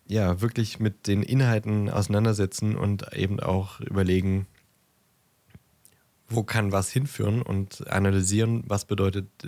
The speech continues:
das im, im Klartext. Äh, ich meine, das Feld für PolitikwissenschaftlerInnen ist doch recht, äh, breit, auch wenn es meistens heißt, ähm, naja, ist ja im Grunde direkt, äh,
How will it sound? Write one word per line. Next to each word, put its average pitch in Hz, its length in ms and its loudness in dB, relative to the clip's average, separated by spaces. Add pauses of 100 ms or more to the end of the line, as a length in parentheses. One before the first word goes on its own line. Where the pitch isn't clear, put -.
(120)
das - 240 -4
im, 95 480 -6
im 90 440 -6 (720)
Klartext. - 680 -4
Äh, 92 280 -4
ich 90 120 -12
meine, 87 160 -2
das - 240 -8 (140)
Feld 123 500 -2
für 104 280 -2
PolitikwissenschaftlerInnen 107 1200 0
ist 92 160 -2
doch 113 160 -2
recht, 123 300 -4
äh, 107 400 0 (840)
breit, 139 320 0
auch 113 160 0
wenn 117 140 2
es 113 120 -4
meistens 117 380 0
heißt, 110 380 0
ähm, 101 480 0 (640)
naja, 101 260 2
ist 98 140 -2
ja 101 160 2
im 104 100 0
Grunde 113 460 2
direkt, - 560 -6
äh, 98 400 0